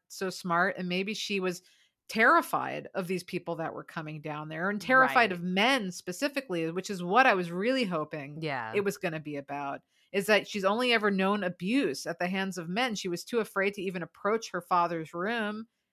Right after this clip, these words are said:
Speaker 1: when Justin Long stands in front of it.
Speaker 2: Right,
Speaker 1: So
Speaker 2: right.
Speaker 1: that she would have immediately killed Skarsgård because he was a guy, ma-, would have made sense, but then kept the woman be-,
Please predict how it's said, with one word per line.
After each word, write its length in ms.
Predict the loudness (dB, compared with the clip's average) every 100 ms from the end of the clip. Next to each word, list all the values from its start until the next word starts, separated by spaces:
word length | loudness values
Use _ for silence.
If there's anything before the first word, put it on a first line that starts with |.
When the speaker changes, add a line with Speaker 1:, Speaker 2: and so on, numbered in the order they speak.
| -6
Speaker 1:
when 160 | -2
Justin 360 | 0 0 -2 -4
Long 320 | 0 0 0
stands 380 | -4 -6 -6 -6
in 100 | -8
front 260 | -10 -10 -8
of 80 |
it. 240 | -6 -6 -6
Speaker 2:
Right, 480 | -6 -4 -4 -6 0
Speaker 1:
So 420 | 6 8 6 4
Speaker 2:
right. 120 | -2
Speaker 1:
that 200 | 2 2 2
she 160 | 2
would 120 | 4 4
have 80 |
immediately 600 | 2 0 0 2 2 2 -2
killed 300 | -2 -2 -2
Skarsgård 640 | 2 6 6 4 2 2
because 320 | 0 -4 -4 -4
he 140 | -4
was 160 | -4 -4
a 60 | -2
guy, 640 | 4 6 8 6 4 0 -4 _ _ _
ma-, 240 | 0 2 4
would 140 | 2
have 80 | 2
made 220 | 0 -2
sense, 240 | -2 -4 -2
but 220 | -4 -2
then 160 | -4
kept 400 | -2 -2 -2 _ -6
the 80 |
woman 480 | -4 -2 0 0 -2
be-, 160 | -4